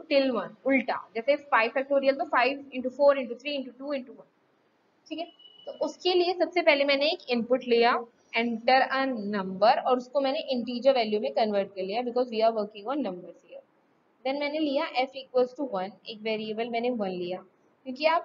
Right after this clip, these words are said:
अगर, अ, किसी भी number को वन से multiply करोगे तो वही number आपका display हो जाएगा। फिर मैंने loop चलाया for I in range one comma A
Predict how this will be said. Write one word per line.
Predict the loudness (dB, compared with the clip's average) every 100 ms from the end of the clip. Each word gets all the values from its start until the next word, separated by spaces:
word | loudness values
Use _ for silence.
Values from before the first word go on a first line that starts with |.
| 0
अगर, | 0 4 6 6
अ, | 2 -20 _ _ _ _ _ _ _ _ _ _ _ _ -4 0 0 -2 -4
किसी | -4 -2
भी | 0
number | 0 0 2 2
को | 0 -2
वन | -2 0
से | 0
multiply | -2 -2 -4 -2 -2
करोगे | 0 -2 -2 -4 -6 _ _ -4
तो | 0
वही | 4 2 2
number | -2 -2 -2 -2
आपका | -2 -2
display | 0 -2 -4 -8
हो | -8
जाएगा। | -8 -12 -16 -18 _ _ _ _ -4
फिर | 0
मैंने | 0 2
loop | 2 0 -2
चलाया | -4 -2 -4 -4 4
for | 4 4
I | 0 -2 -4 -4
in | -2 0
range | -2 -2 -6 -14 _ -2 2
one | 2 2
comma | -2 -2 -4 -8 -8 _ _ -8
A | -2